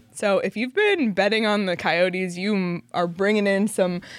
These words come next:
money because I think the Coyotes continue to be underdogs going into every single matchup here. But on DraftKings, you can bet on them and, and win <laughs> yourself some money. Um, and you can do so if you're a new customer. If you make a five dollar N B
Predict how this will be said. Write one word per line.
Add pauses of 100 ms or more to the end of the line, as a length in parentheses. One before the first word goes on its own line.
(180)
money
because
I
think
the
Coyotes
continue
to
be
underdogs
going
into
every
single (320)
matchup
here.
But (300)
on
DraftKings, (300)
you
can
bet
on
them
and,
and
win
<laughs>
yourself
some
money. (320)
Um,
and
you
can
do
so
if
you're
a
new
customer. (260)
If
you
make
a
five
dollar
N
B